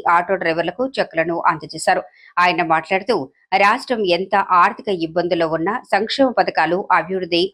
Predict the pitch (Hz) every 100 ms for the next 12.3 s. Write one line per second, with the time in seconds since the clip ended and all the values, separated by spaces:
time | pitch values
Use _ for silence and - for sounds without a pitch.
0 | 170 165 214 - 180 180 180 185 - -
1 | - - 233 233 277 233 175 180 202 _
2 | _ - 196 196 269 269 220 180 175 180
3 | 175 170 170 - 180 165 165 180 190 -
4 | _ _ 185 175 175 208 349 202 185 -
5 | 214 214 180 180 262 226 185 175 180 208
6 | 185 165 196 208 185 175 165 156 165 -
7 | 170 160 202 175 170 - 214 175 156 151
8 | 160 160 165 175 - _ _ - 175 196
9 | 233 185 139 - - - 208 254 277 220
10 | 202 180 180 180 185 214 190 160 170 165
11 | 185 - _ _ _ _ - 233 262 277
12 | 240 196